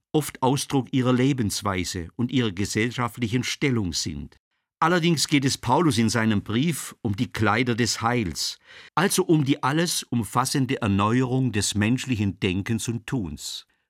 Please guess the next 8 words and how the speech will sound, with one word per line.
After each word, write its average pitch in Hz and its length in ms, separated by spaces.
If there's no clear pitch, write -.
„Zieht - 420
den 127 160
neuen 160 340
Menschen 98 440
an“, 90 340
so 107 180
schreibt 107 380
er, 139 320